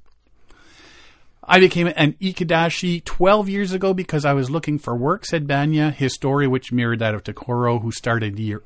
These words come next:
after him. Log rafting starting point near the river called Otonori. Oto is part of the Japanese word for younger brother, and nori means ride. So in the old days, the name indicated that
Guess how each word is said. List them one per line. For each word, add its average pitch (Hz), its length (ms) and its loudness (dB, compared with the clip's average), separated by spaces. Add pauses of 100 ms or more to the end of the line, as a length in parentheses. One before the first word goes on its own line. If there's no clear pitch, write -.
after 160 400 -2
him. 156 360 0 (640)
Log 147 260 6
rafting 143 380 0
starting 135 360 0
point 135 260 -2
near 127 160 0
the 117 80 -2
river 120 260 0
called 110 380 0 (340)
Otonori. 135 760 0 (880)
Oto 135 360 2
is 110 80 -2
part 120 180 -2
of 107 60 -2
the 110 80 -4
Japanese 110 500 -4
word 110 180 -2
for 101 100 -2
younger 104 360 -2
brother, 131 480 0 (260)
and 104 200 -2
nori 113 260 0
means 98 320 -4
ride. 101 500 -2 (220)
So 131 180 -2
in 120 60 2
the 123 220 0
old 190 360 2
days, 110 480 -4 (280)
the 113 80 -4
name 131 280 2
indicated 127 720 -4
that 113 220 0